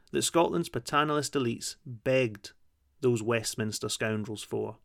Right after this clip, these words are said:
So it's no surprise to find, as the Ferret reported this week, that Gillian Martin M S P, our new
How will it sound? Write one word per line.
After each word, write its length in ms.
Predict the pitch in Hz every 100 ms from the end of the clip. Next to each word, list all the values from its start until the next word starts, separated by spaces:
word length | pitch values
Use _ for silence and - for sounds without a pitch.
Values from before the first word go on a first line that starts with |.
| _ _ _ _ - - _
So 200 | - 156
it's 120 | 151 180
no 140 | 185
surprise 540 | - 139 165 170 170 -
to 80 |
find, 420 | 120 117 107 120 - _ _ 139
as 140 | 127
the 60 | 123
Ferret 300 | 143 139 -
reported 540 | 123 131 120 - 107
this 220 | 110 -
week, 380 | 143 135 113 - _ _ -
that 160 | 139 135
Gillian 380 | 113 160 165 135
Martin 360 | 127 151 -
M 180 | 113 110
S 200 | 110 104
P, 280 | - 131 143
our 140 | 107
new 260 | 107 113